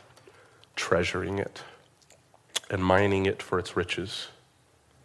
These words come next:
God, for our groups that discuss the sermon, help them in particular to chew on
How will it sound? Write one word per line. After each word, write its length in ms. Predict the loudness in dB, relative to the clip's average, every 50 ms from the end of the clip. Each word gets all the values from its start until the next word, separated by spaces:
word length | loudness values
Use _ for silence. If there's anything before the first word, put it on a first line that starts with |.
| _ _ _ _ _ _ _ -20 -20 -20 -20 -20 -20 -20 -20 -20 _ _ 4
God, 180 | 4 4 4
for 200 | 4 4 6 8
our 120 | 8 8 6
groups 460 | 4 4 2 2 2 -2 -6 -6 -8
that 480 | 0 2 4 6 6 4 2 -6 -14 -16 -16 -20 -20 -20 -20 -20 -20 -20 -20 -20 _ _ -20 _ -20 -20 -8 -4
discuss 440 | -2 -2 0 6 6 6 6 6 0
the 100 | -4 -2
sermon, 460 | 0 4 4 4 6 6 4 4 4
help 240 | 4 2 2 2 4
them 240 | 2 2 2 0
in 80 | -2 -2
particular 560 | -4 -4 -2 -2 -4 -4 -2 -2 -2 -2 0
to 80 | -4 -4
chew 380 | -4 -4 -2 0 2 2 4
on 260 | 4 4 2 2 0